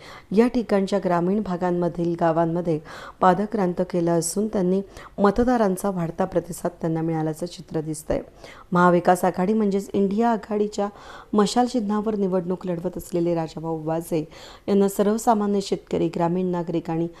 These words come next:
मतदारांचा वाढता प्रतिसाद मिळत असल्याचं दृश्य पाहता येणाऱ्या काळामध्ये हेमंत गोडसे आणि इतर उमेदवारांसाठी निवडणूक सोपी आणि सहज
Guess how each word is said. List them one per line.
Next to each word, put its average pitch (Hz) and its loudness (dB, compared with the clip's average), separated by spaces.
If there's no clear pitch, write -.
मतदारांचा 190 0
वाढता 165 -2
प्रतिसाद 165 -6
मिळत 160 -6
असल्याचं 160 -6
दृश्य 160 -12
पाहता 156 -4
येणाऱ्या 170 4
काळामध्ये 175 2
हेमंत 220 6
गोडसे 196 -2
आणि 170 2
इतर 240 -2
उमेदवारांसाठी 190 -2
निवडणूक 202 6
सोपी 208 2
आणि 220 4
सहज 196 0